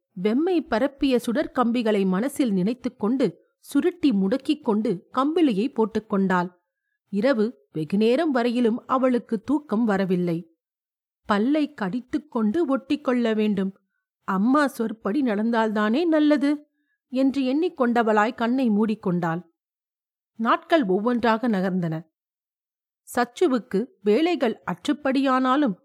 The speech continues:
ஒட்டுதல் கூடவில்லை. வெயில் இல்லாமல் சாரலும் மழையுமாக இருந்த நாட்கள் அவளுடைய குழந்தை உள்ளத்தை குலுக்கித்தான் விட்டன.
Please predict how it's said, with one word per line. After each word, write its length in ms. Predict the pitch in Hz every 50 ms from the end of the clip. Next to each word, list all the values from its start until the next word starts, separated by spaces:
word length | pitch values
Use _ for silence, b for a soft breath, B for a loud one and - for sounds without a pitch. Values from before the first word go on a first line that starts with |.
| _ _
ஒட்டுதல் 600 | 220 196 220 214 - 349 294 214 220 262 294 -
கூடவில்லை. 680 | _ - 247 220 214 190 180 180 175 165 160 165 - _ _ _ _ _ _ _ _ _ _ _ _ _ _
வெயில் 400 | - 196 226 262 277 330 392 330
இல்லாமல் 600 | 269 247 233 226 220 208 208 220 208 196 254 - _ _ _ - -
சாரலும் 540 | 247 214 220 254 269 262 233 233 269 262 214
மழையுமாக 540 | 196 202 226 240 262 262 254 254 269 294
இருந்த 420 | 349 311 269 254 247 247 226 233 208
நாட்கள் 540 | 190 180 202 220 - - 254 175 170 b b b b b
அவளுடைய 600 | - 269 277 285 311 294 302 277 285 269 254 247
குழந்தை 440 | - 285 302 330 370 381 359 349 294
உள்ளத்தை 600 | 254 202 226 262 277 285 269 - - 220 240 226
குலுக்கித்தான் 640 | - 202 233 269 - - 247 - _ 233 220 240 285
விட்டன. 540 | 247 214 190 - - 202 190 180 185 -